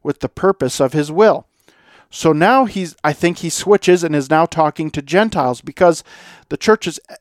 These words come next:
church at Ephesus would have had a lot of Gentiles in it as well, and maybe a few Jews.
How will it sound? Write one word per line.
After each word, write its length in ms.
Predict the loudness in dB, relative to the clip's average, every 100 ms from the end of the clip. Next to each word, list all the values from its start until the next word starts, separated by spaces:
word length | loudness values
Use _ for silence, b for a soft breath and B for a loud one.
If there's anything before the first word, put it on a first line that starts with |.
| _
church 300 | -2 0 0
at 80 | 0
Ephesus 600 | 0 0 -4 -4 -4 -4
would 160 | -4 -2
have 80 |
had 180 | 0 0
a 60 | 4
lot 240 | 2 2
of 100 | 0
Gentiles 600 | 0 0 0 -2 -2 -2
in 100 | -4
it 100 | -6
as 160 | -8 -4
well, 360 | 2 2 0 B B B -8
and 180 | -4 2
maybe 300 | 2 2 0
a 60 |
few 240 | 0 -4 -4
Jews. 520 | 0 2 0 -4